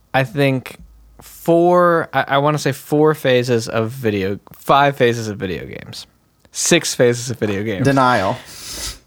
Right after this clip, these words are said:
Speaker 1: Uh, <laughs> six phases. Let's see. I'm gonna try to name 'em, and you're gonna, uh, see if you agree. So,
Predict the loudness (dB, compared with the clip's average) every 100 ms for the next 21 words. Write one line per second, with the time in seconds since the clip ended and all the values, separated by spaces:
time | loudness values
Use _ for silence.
0 | -2 2 2 4 4 6 6 6 4 4
1 | 4 2 2 4 2 4 2 2 2 2
2 | 2 0 2 2 2 2 2 4 4 4
3 | 4 4 2 2 2 2 2 2 2 2
4 | 0 -2 -4 -4 -6 -4 -2 -2 -6 -6
5 | -12 -14 -2 2 2 0